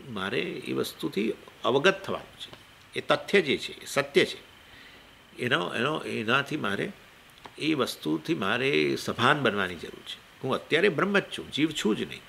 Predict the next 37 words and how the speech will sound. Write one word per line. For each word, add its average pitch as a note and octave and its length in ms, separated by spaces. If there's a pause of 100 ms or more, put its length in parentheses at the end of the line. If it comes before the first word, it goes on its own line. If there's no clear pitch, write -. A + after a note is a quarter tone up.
(260)
જીવપણાનો C3+ 460
તો F#3 120
અધ્યારોપ E3+ 420
જ F3+ 40
થયેલો A#2+ 340
છે. - 160 (580)
વાસ્તવમાં D#3 440
જીવપણા C#3 420
નામની D3 260
વસ્તુ, C3+ 200
જેમ D#3+ 380
સર્પનો - 440
અધ્યારોપ G#2+ 480
થઈ G3 120
જાય C3+ 260 (760)
રજ્જુ D2+ 300
ઉપર, F3 260
એવી D#3 180
રીતે F3+ 240
આ F3+ 120
જીવનો C#3+ 440
બ્રહ્મ C#3+ 420
પર E3 160
અધ્યારોપ C#3+ 480
થયેલો - 220
છે. - 260 (340)
વાસ્તવમાં B2+ 360
હું E3+ 100
બ્રહ્મ F3+ 260
છું. - 260
ઇનફેક્ટ C3 320
જીવપણું C3 520
ભાસે E2 340
છે F2+ 120
જ F#2+ 80
બ્રહ્મને F2+ 300
કારણે. - 300